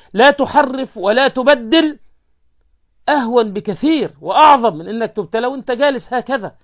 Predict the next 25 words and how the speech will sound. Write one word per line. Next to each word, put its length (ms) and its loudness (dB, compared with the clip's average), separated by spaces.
في 60 -12
الظل 540 -2
لا 160 0
تريد 280 -4
أن 380 -2
تبلغ 440 0
دين 240 -4
الله 240 -4
تبارك 340 -2
وتعالى 380 2
وأن 460 -2
تلقى 400 -2
في 180 -8
ذلك 760 -2
العناء. 560 0
ألا 160 6
لعنة 300 2
الله 300 -2
على 140 0
الظالمين 680 -4
الذين 340 -4
يصدون 600 -8
عن 260 -8
سبيل 480 -10
الله 500 -6